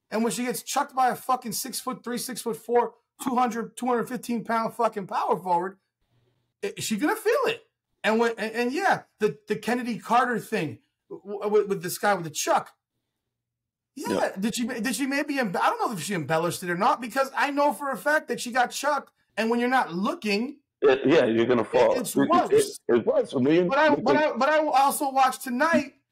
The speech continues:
Speaker 1: where, you know, people are making these comments about how Caitlin Clark's a complainer. You know what? Welcome to college women's, w-, to, welcome to basketball,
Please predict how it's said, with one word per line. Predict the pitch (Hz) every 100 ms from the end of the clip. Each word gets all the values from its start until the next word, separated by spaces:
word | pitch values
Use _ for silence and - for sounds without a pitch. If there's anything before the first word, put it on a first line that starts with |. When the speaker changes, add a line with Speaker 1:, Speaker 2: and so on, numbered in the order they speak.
| _ _ -
Speaker 1:
where, | 247 240 233 -
you | 269
know, |
people | 220 277 269
are |
making | 254 233
these | 220
comments | - 262 294 254 208
about | 220 214
how | 226
Caitlin | 233 233 202
Clark's | 214 -
a |
complainer. | 208 202 302 302 196 - _ _
You | 262
know | 285 330
what? | 339 - - 196
Welcome | 254 359 262
to | 269
college | 220 247 269 208
women's, | 208 262 262 190
w-, | - 233 202
to, | 277
welcome | 285 - -
to | 220
basketball, | 190 214 - 170 135 139 113